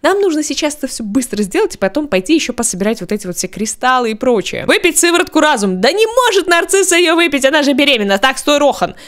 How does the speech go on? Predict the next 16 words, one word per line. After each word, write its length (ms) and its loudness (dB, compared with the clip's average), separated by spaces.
Не, 160 2
Рохан, 300 0
я, 400 2
я 240 0
не 180 0
буду, 280 -4
нет. 320 -6
И 60 -6
давай, 260 2
давайте 420 0
с 300 0
Руби 220 0
сейчас 260 -8
поговорим, 340 -2
сплетни 380 -6
заморозить. 680 0